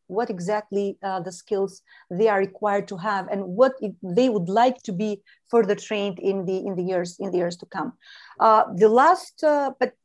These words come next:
also very important point is showcasing and sharing experience of, of the region. We already, uh, learned a lot today and, and heard a lot today, but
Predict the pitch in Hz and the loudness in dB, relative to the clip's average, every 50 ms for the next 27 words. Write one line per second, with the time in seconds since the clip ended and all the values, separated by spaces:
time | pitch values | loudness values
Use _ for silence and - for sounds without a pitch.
0 | _ - - 233 254 247 - 269 240 202 240 240 233 226 226 214 - - 220 220 | _ -2 0 0 0 0 -2 -4 -4 -2 0 0 0 -2 -2 -6 -4 -4 -4 -4
1 | 214 220 208 208 - - 302 330 294 285 277 262 - - - - - 285 277 262 | -4 -6 -10 -10 -6 -6 -6 -4 -2 -2 -2 -2 -4 -6 -8 -4 -2 0 0 0
2 | 262 - 247 240 - - 233 214 208 208 - - 208 208 208 208 _ _ _ - | 0 -2 -4 -4 -4 -6 -6 -6 -6 -6 -6 -6 -6 -6 -6 -8 _ _ _ -6
3 | - - 262 262 233 220 202 - - - - 214 208 202 180 - 196 175 175 - | 0 0 2 2 2 0 -2 -4 -6 -2 -2 -2 -2 -2 -6 -6 -6 -6 -6 -6
4 | 190 175 170 175 175 190 233 208 277 294 294 294 - _ - - - - - - | -8 -6 -4 -2 -2 -2 -2 -2 -2 -2 -4 -4 -8 _ -20 -20 -20 -16 -6 0
5 | 226 262 269 254 226 233 254 254 247 247 254 254 240 - - 214 214 214 214 208 | 2 4 6 6 6 6 4 4 4 4 2 0 -2 -2 -4 -4 -2 -2 0 0
6 | 202 196 220 233 240 233 226 220 202 208 214 214 214 - - - 180 180 196 214 | 0 0 0 0 0 -2 -4 -4 -2 -2 -2 -2 -2 -6 -12 -12 -6 -2 0 2
7 | 240 240 214 196 196 190 190 185 175 165 196 196 190 170 180 190 196 196 196 196 | 2 2 0 -2 -2 -4 -4 -6 -6 -4 -4 -4 -4 -4 -4 -2 -2 -4 -4 -4
8 | 196 170 196 220 254 247 - 208 175 | -4 -2 0 0 0 -2 -4 -6 -6